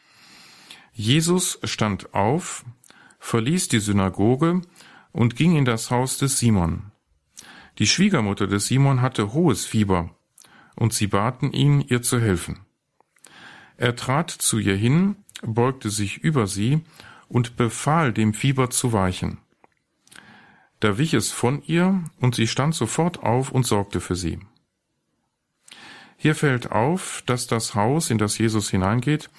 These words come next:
einfach als Haus des Simon, gemeint ist wieder Simon Petrus, bezeichnet wird. Nicht wie bei Markus als Haus des Simon und Andreas. Auch Lukas reduziert die beteiligten Personen.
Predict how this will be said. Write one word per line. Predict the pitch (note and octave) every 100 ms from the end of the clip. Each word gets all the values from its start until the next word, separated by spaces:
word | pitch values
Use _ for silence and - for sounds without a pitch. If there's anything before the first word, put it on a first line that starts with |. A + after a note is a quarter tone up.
| - - - -
einfach | - C3+ D#3+ D3 C3+
als | B2 B2 -
Haus | B2 C3 C3+
des | C3 A#2+
Simon, | C3+ D3 A2+ F2 D#2+ - _ _ _ _
gemeint | G2+ F#2+ A2+
ist | G#2 -
wieder | - G2+
Simon | G#2+ G#2 G#2+
Petrus, | - C3 A#2 F#2 - - - - _
bezeichnet | - A2 A2 G2+ - F2+ -
wird. | F2 - - _ _ - -
Nicht | D3+ -
wie | A2
bei | G2+
Markus | F#2+ F#2 A#2+ C3+ C3
als | G2+ G#2 - -
Haus | G#2+ A#2+ -
des | G2 -
Simon | - B2+ B2 A#2
und | A2 -
Andreas. | G#2+ C#3 B2 D#2+ - _ _ _ _ _ _ _ - - - - - -
Auch | A2 A2+
Lukas | D3+ F3 F#3 F3+ -
reduziert | C3 B2+ A#2 - D#3 E3+ -
die |
beteiligten | B2+ A#2+ B2 B2+ C3 C3+
Personen. | A#2+ B2+ A#2+ A#2 G2+ F2+ -